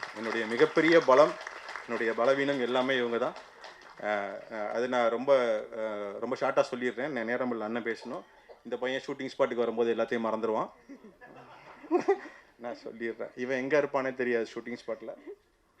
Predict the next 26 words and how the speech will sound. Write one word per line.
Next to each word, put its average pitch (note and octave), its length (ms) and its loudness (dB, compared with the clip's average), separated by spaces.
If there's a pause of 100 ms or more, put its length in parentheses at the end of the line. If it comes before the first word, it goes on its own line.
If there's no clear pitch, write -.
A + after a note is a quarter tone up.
(480)
அ, A2+ 400 -8
இவன் B2+ 280 0
கையில C#3 240 4
வந்து C3+ 260 2
அக்கவுண்ட்ஸ் D#3 420 -2
புக்கோட A#2 260 0 (120)
சுத்திட்டு A2 200 -2
இருப்பான், A#2 320 -6 (180)
நேசமணி. A#2+ 560 -6 (640)
அ, A2 180 -12
இவன் A2+ 200 -12
பேர் B2 180 -8
அசோக். A#2 600 -16
"வேலு, D3+ 260 -6
இங்க A#2+ 120 -4
வா." A#2 260 4
இப்போ C#3+ 340 8
ஒளிராம் F3 300 10
பாத்தீங்களா, A#2 560 4 (220)
நான் A#2+ 180 -4
மைக்ல D#3 300 0
கத்துவேன், C3 480 -2
"வேலுன்னா" G3+ 560 10
எங்கேயாவது F3 480 8
ஒளிஞ்சிருவான் D#3+ 440 2
உள்ள, C3 340 0